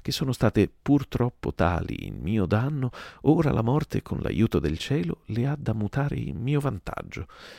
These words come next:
Io, signori, sento che a gran passi vado verso la morte. Mettiamo da parte gli screzi e mi si faccia venire un sacerdote che mi confessi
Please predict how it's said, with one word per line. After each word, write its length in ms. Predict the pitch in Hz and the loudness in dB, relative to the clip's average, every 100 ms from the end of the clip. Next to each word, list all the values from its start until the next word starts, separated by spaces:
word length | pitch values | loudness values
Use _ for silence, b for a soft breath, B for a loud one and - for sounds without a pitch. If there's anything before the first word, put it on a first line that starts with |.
| B - | B 2
Io, 260 | 110 95 | 6 6
signori, 500 | - - 117 135 - | 4 0 0 0 -2
sento 460 | - - 120 110 95 | -4 -2 -2 -2 -2
che 140 | 98 | 0
a 60 | 85 | -2
gran 380 | 87 104 113 101 | 0 0 0 -2
passi 460 | - 123 - - - | -2 -2 -4 -8 -8
vado 340 | - 113 113 95 | -4 -2 0 2
verso 360 | 95 - 92 | 2 0 -4
la 80 | 82 | -2
morte. 420 | 78 85 - - B B B - | 0 -2 -2 -8 B B B -4
Mettiamo 420 | 139 - 170 160 | -4 -2 -2 0
da 100 | 101 | 2
parte 300 | 98 92 - | 2 0 -2
gli 160 | - - | -4 -6
screzi 720 | - 101 117 - - 60 50 | -4 0 0 0 -8 -8 -6
e 160 | 62 | -6
mi 180 | 107 110 | -4 -4
si 160 | - 127 | -4 -2
faccia 380 | - 87 - 82 | 0 -2 -2 -2
venire 340 | 95 127 98 | -2 -2 -2
un 140 | 90 | -2
sacerdote 840 | 90 - - 92 87 107 123 - 78 | -4 -6 -2 -2 0 0 0 -4 -6
che 140 | 71 | -6
mi 100 | 76 | -6
confessi 720 | - 80 - 98 123 - 110 | -6 -6 -4 -2 -2 -4 -6